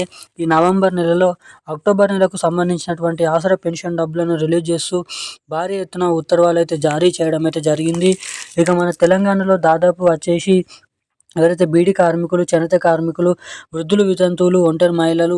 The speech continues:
పెలేరా డయాలసిస్, హెచ్ఐవి ఎయిడ్స్ వికలాంగులు వంటి అనేక రకమైన, వివిధ రకమైన పెన్షన్ లబ్ధిదారులకు ఈ రోజు నుంచి ఈ నవంబర్ నెల ముప్పైవ తారీఖు వరకు అయితే ఈ ఆసరా పెన్షన్ డబ్బులు, అక్టోబర్ నెలకు సంబంధించినటువంటి పెన్షన్ డబ్బులను అయితే పంపిణీ చేస్తున్నామని అయితే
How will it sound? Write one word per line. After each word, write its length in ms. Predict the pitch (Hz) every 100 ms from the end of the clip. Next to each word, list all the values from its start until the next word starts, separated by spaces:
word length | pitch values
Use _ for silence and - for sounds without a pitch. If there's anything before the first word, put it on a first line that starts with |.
| 170
పెలేరా 400 | - 160 170 175 165
డయాలసిస్, 640 | 160 160 165 160 180 - _ _ _
హెచ్ఐవి 460 | 160 151 190 196 190
ఎయిడ్స్ 260 | 170 170 -
వికలాంగులు 480 | 160 175 175 175 175
వంటి 320 | 165 165 180 - - - -
అనేక 280 | 160 185 190
రకమైన, 480 | 190 180 170 170 180 170 170 - -
వివిధ 220 | 156 180
రకమైన 420 | 196 196 185 180 175
పెన్షన్ 400 | 160 165 185 175
లబ్ధిదారులకు 560 | 160 156 170 170 175 175
ఈ 100 | 170
రోజు 220 | 196 196 175
నుంచి 280 | 175 - 190 185 - - -
ఈ 80 | 165
నవంబర్ 480 | 165 185 196 196
నెల 180 | 185 180
ముప్పైవ 380 | 165 165 - 175 165
తారీఖు 340 | 165 165 160
వరకు 240 | 170 165 175
అయితే 200 | 165 180 170 - - _
ఈ 100 | 160
ఆసరా 320 | 160 - 190
పెన్షన్ 420 | 190 175 165 170 165
డబ్బులు, 260 | 160 170
అక్టోబర్ 460 | 151 - 185 180 175
నెలకు 260 | 175 165
సంబంధించినటువంటి 880 | 165 156 165 170 156 160 165 160 175 165 - - - _
పెన్షన్ 400 | 165 175 208 190
డబ్బులను 300 | 170 175 175
అయితే 160 | 165 175
పంపిణీ 340 | 160 156 180 175
చేస్తున్నామని 540 | 165 - 175 165 165 156
అయితే 180 | 175